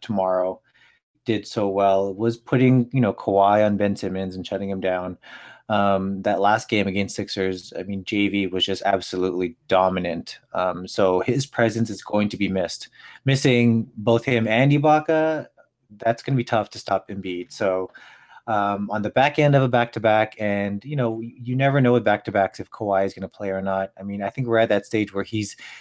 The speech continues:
he's already said that he's ready to start playing back-to-backs, but I can't rely on that. I don't know if any of you guys can. So, um, I'm actually gonna say that the Sixers game is going to be a loss, um, for this, for our shorthanded team. But again, we have some excuses built in, so it's all right.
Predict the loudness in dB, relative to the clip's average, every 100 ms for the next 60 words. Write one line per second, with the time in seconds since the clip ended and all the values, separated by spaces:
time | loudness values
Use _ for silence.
0 | -20 -4 2 4 6 4 4 2 2 0
1 | 0 0 -4 -4 -4 -2 -2 -2 -2 0
2 | 0 0 0 0 0 -2 0 0 -2 -4
3 | -4 -2 -4 -6 _ -14 -6 -4 -4 -4
4 | -4 -4 -6 -8 -4 -4 -4 -6 -8 -4
5 | -2 -2 -4 -8 -8 -8 0 2 2 0
6 | -8 -20 -20 -20 -10 0 2 2 2 2
7 | 2 0 0 2 0 -2 -8 -10 -8 -6
8 | -6 -2 -2 -2 -4 -4 -4 -4 -6 -6
9 | -6 0 4 4 2 -6 -14 -20 _ -14
10 | -10 -6 -6 -6 -6 -10 -10 -10 -10 -10
11 | -16 _ _ _ _ _ -2 -2 -2 -2
12 | -2 -2 -4 -4 -2 0 0 0 2 0
13 | 0 -4 -4 -8 -10 -8 -2 -2 0 -2
14 | -2 -2 -2 -2 -2 -2